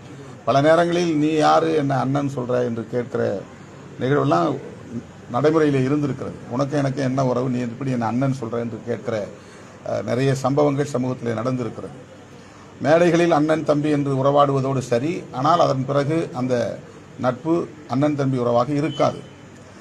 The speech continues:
இப்-, இப்படி ஒரு நிலையிலே இந்த திரைப்படத்தில் இயக்குனர்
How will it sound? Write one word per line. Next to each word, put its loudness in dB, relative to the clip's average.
இப்-, -4
இப்படி 0
ஒரு 2
நிலையிலே 4
இந்த 0
திரைப்படத்தில் -2
இயக்குனர் 0